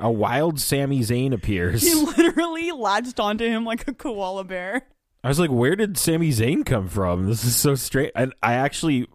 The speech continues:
Speaker 1: rewound because I thought I missed him come out. And I was like, "Oh, he didn't. He didn't come out. <laughs> He's just randomly attacked Braun."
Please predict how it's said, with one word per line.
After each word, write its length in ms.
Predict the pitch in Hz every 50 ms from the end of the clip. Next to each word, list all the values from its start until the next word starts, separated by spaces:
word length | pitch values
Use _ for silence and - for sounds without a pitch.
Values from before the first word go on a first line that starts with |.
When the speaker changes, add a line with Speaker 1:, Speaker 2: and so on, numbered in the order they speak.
| _ _ -
Speaker 1:
rewound 760 | - 123 107 117 135 143 131 117 110 113 131 135 127 113 95 90
because 280 | 107 - 117 107 98
I 80 | 107 101
thought 240 | - - 127 117 117
I 80 | 110
missed 320 | 101 98 104 107 - - -
him 140 | 117 107
come 220 | 92 - 104 101 98
out. 320 | 90 92 127 170 - - _ _ - - - _ _ -
And 120 | 117 117 123
I 60 | 123
was 100 | 120 113
like, 160 | 123 120 120 -
"Oh, 160 | 110 190 185
he 100 | 156 120
didn't. 320 | 117 160 175 143 110 92 _ -
He 80 | 120 123
didn't 280 | 139 175 220 185 - -
come 160 | - 110 104
out. 240 | 98 95 101 - -
<laughs> 0 |
He's 580 | 135 - 139 120 87 139 147 131 139 123 - 135
just 440 | 120 - 147 131 131 139 139 - - - - - - -
randomly 460 | 113 117 123 131 143 139 139 139 139
attacked 380 | 131 - - 139 135 - -
Braun." 420 | 117 123 131 143 147 127 95 87